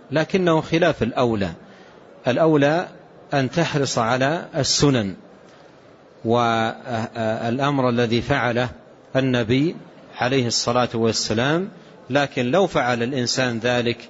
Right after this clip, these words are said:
من أجل، آه، الزحام أو مراعاة حال الضعفاء والكبار الذين معه أو ما إلى ذلك، فإنه لا حرج عليه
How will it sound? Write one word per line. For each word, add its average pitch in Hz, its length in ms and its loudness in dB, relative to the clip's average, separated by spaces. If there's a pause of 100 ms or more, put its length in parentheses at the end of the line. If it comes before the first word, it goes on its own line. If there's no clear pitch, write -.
(680)
من 123 340 0
أجل، 117 920 -2
آه، 110 1400 -4
الزحام 120 800 -2 (140)
أو 117 440 2 (560)
مراعاة 127 500 0 (160)
حال 120 280 -2
الضعفاء 120 800 -2
والكبار 120 760 -2 (120)
الذين 120 500 0
معه 120 420 -2
أو 135 140 0
ما 131 160 0
إلى 123 200 -2
ذلك، 139 440 2 (840)
فإنه 139 480 2
لا 143 140 2
حرج 120 460 -2 (640)
عليه 135 460 2